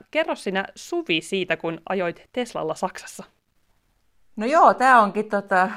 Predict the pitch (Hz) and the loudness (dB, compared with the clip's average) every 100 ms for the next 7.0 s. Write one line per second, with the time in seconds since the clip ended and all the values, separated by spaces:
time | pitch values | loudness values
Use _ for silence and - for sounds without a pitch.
0 | - - - 233 190 160 170 180 180 180 | -14 -6 2 2 2 -2 -4 -6 -8 -16
1 | - 143 185 202 - _ - 220 214 151 | -16 -14 -10 -10 -12 _ -8 -2 0 0
2 | 151 - 147 170 185 160 170 170 170 170 | 0 -2 0 0 -4 -4 -6 -8 -10 -10
3 | - 180 - 220 220 190 160 170 - 185 | -14 -14 -6 -6 -6 -6 -6 -6 -14 -10
4 | 170 160 160 - 190 226 233 226 220 196 | -8 -8 -6 0 0 0 -2 -2 -4 -4
5 | 196 214 175 175 180 240 254 - 160 160 | -6 -6 -2 -4 -2 -4 -4 -4 -4 -4
6 | 165 160 - 180 180 - 170 175 185 | -6 -6 -2 -2 -4 -8 -8 -10 -14